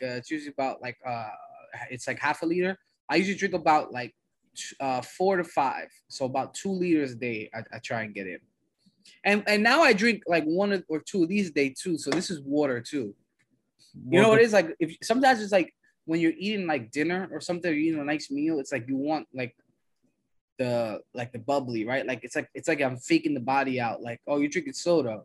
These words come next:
Speaker 1: but you're really not."
Speaker 2: I mean, the problem with that is, is my body will be like,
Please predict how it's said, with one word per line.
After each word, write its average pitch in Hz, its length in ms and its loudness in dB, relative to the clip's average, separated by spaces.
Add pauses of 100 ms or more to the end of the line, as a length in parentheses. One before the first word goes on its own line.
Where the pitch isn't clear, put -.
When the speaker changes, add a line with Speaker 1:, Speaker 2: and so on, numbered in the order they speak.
Speaker 1:
but 113 180 -12
you're 110 140 -12
really 123 320 -2
not." 107 240 -8 (1400)
Speaker 2:
I 143 100 2
mean, 143 400 2
the 123 80 0
problem 165 400 2
with 139 140 -4
that 147 240 2
is, 139 100 -2
is 113 160 -12
my 113 120 -4
body 117 340 2
will 110 80 0
be 107 140 -4
like, 101 180 -6